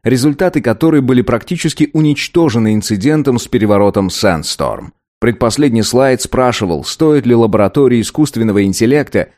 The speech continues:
принимать участие в следующих гонках D A R P A Grand Challenge.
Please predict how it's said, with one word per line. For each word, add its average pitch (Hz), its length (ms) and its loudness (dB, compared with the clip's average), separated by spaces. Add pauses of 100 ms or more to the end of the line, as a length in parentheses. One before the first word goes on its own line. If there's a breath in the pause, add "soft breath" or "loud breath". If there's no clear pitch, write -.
(100)
принимать 175 400 0
участие 170 520 -2
в 131 60 -6
следующих 160 560 -2
гонках 135 440 0
D 120 280 0
A 135 160 2
R 127 280 0
P 131 260 2
A 135 240 2 (180 soft breath)
Grand 127 360 0
Challenge. 101 420 -2